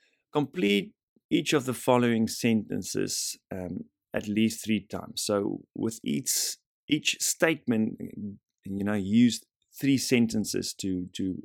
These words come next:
um, make it clearer. Some more water. All right, so here's the sentence. "In my ideal life." Complete this sentence.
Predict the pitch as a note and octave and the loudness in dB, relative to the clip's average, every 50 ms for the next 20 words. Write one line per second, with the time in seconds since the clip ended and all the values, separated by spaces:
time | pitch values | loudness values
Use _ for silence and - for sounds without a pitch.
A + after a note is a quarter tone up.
0 | - - - E2+ E2 E2+ - F#2 - _ - - - - G#2 G#2 G#2 - F#2+ - | -10 -12 -10 -10 -10 -10 -10 -12 -14 _ -20 -10 -6 -2 -2 -2 -2 -4 -10 -10
1 | - A2 G2 - - - - - _ _ _ _ _ _ _ _ _ _ _ _ | -6 -4 -4 -4 -4 -8 -14 -18 _ _ _ _ _ _ _ _ _ _ _ _
2 | _ _ _ _ _ _ - _ - _ - - - - - - _ _ _ _ | _ _ _ _ _ _ -20 _ -16 _ -14 -14 -14 -16 -20 -20 _ _ _ _
3 | _ _ _ _ _ - - - - - - - _ _ _ _ _ _ _ _ | _ _ _ _ _ 2 2 2 2 0 -8 -14 _ _ _ _ _ _ _ _
4 | _ _ _ _ _ _ _ _ - - - F#2+ F2 F2 F2 E2+ E2 E2+ F2+ F#2 | _ _ _ _ _ _ _ _ -10 -6 -4 -2 -2 -2 -2 -2 -2 0 0 0
5 | - - - F2 - - _ _ _ _ _ _ _ _ _ _ _ _ _ - | 0 -4 -6 -8 -10 -16 _ _ _ _ _ _ _ _ _ _ _ _ _ -4
6 | - - A2+ G2+ - - - - - - - A#2 A2 G#2+ A2+ B2+ B2+ A#2+ - A#2+ | 2 6 6 6 6 4 0 -8 -2 6 8 8 10 12 12 10 10 8 6 0
7 | A2 - A#2 A2 G2 F2 - - - F2+ - - - _ _ _ _ - F3 F#3+ | 0 2 2 2 0 0 -4 -10 -12 -12 -14 -16 -18 _ _ _ _ 4 4 6
8 | G#3 G#3+ A3 G#3 F#3 C3 G2+ G2 G#2 A2 A#2 A#2 A#2+ A#2 - A2 G#2+ G#2 F#2+ F2 | 8 6 6 6 4 0 -2 0 2 4 4 6 4 4 4 4 2 2 2 2
9 | G#2 G2+ G2+ F#2+ F2+ F2 F2+ F#2+ E2+ E2+ - - - - - - - - - - | 2 4 4 4 4 4 4 4 4 2 0 -4 -8 -14 -14 -14 -16 -18 -20 -20
10 | _ _ _ _ _ _ _ _ _ - F#2+ F#2 - - A2 G#2 - A2 F#2 - | _ _ _ _ _ _ _ _ _ -8 -8 -4 0 0 0 2 2 0 0 0
11 | - - F#2 E2+ E2 - E2+ - - - - - - | -2 -2 -4 -4 -4 -6 -10 -10 -10 -10 -12 -14 -16